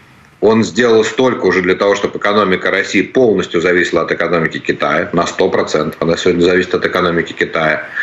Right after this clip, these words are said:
Он, э, поехал на поклон к, э, в Северную Корею, чтобы попросить, ну, встречался с северокорейским лидером, чтобы попросить оружие, понимая, что это он просит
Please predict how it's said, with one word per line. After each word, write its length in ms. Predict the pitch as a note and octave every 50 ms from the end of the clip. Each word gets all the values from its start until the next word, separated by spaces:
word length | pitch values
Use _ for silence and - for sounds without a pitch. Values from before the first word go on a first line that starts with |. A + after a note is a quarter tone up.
| - - - - - - -
Он, 260 | G#2+ B2 - - C#3
э, 120 | B2 A2
поехал 440 | A2 - A2+ A2 B2+ C3 - A#2+ A2+
на 80 | A2+ A2
поклон 840 | - - - - - B2 B2+ B2 B2 A#2 A2 G#2+ G2+ F#2 F2 D#2 -
к, 80 | - -
э, 600 | A2 G#2+ G2+ G2+ G2 F#2+ F#2+ F#2+ F#2 F2+ F2+ -
в 200 | - - - -
Северную 420 | - - A#2+ A2 G2 F#2 G2 F2+
Корею, 480 | - G#2 F#2+ F2+ F2 F2+ F2 F2+ F#2+ F2
чтобы 220 | - - F2+ E2 -
попросить, 680 | - E2+ - G2 F#2+ F#2 - - A#2 - - - - - - - - - -
ну, 100 | D#3 -
встречался 580 | - - A2 A2 - A2+ F#2 E2+ - - -
с 60 | -
северокорейским 680 | - F#2 F2 F2 E2+ - F#2 F2+ F2 E2 - - F2 F2
лидером, 320 | A#2 B2 A#2 A2 G2 F2+
чтобы 200 | - - - D#2
попросить 460 | - D#2+ - F2 F2+ F2 - F#2 - G2
оружие, 520 | F#2 F#2 A#2 C3 A2+ G2+ G#2 F2 - - - - -
понимая, 580 | - G#2+ G#2 G2+ F#2 F#2 G2 G#2+ A2+ G#2+ F#2 E2
что 160 | - - F#2
это 160 | F2+ F2 - F2+
он 120 | F2 E2+
просит 420 | - F#2 G#2+ A#2+ A#2+ - - C#2+